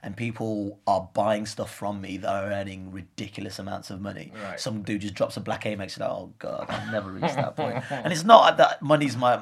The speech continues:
Speaker 1: my driver, but I was
Speaker 2: Yeah,
Speaker 1: just
Speaker 2: no.
Speaker 1: like, "I think I need to be doing something more with my life." So
Speaker 2: And plus the fact that you went to uni, a lot of people who've actually committed as,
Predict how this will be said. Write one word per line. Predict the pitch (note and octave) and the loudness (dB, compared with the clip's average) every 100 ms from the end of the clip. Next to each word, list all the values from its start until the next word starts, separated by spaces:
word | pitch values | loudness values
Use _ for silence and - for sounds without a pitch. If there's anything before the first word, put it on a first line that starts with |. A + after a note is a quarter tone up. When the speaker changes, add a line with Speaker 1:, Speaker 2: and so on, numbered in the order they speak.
| - | -4
Speaker 1:
my | B2 A2+ | -8 -6
driver, | A2 B2+ D#3 A2+ | 0 4 4 4
but | A#2 | 2
I | |
was | A#2 | 2
Speaker 2:
Yeah, | - | 2
Speaker 1:
just | - | 2
Speaker 2:
no. | |
Speaker 1:
like, | A#2 G#2+ | 2 2
"I | C#3 C3+ | 0 -2
think | C#3 A#2+ | -2 -8
I | |
need | G#2+ | -10
to | G#2+ | -10
be | G#2 | -8
doing | G2+ | -8
something | G2 G#2+ | -10 -10
more | G#2+ A#2 | -8 -6
with | G#2+ | -6
my | |
life." | G#2 G#2 | -6 -8
So | - D3 | -6 -4
Speaker 2:
And | A#2 | -2
plus | G#3 | -2
the | - | -4
fact | B2 | -10
that | F2 | -8
you | A#2 | -8
went | C3 A2+ | -8 -8
to | G#2 | -10
uni, | A2 B2 B2+ A2 G#2 | -6 -6 -4 -6 -6
a | |
lot | B2 | -6
of | - | -6
people | B2 A2+ G2+ | -8 -8 -8
who've | A2 G2 | -8 -8
actually | - - G#2 | -10 -12 -16
committed | G#2 G#2 A#2+ F#2+ | -10 -8 -6 -8
as, | F#2 | -12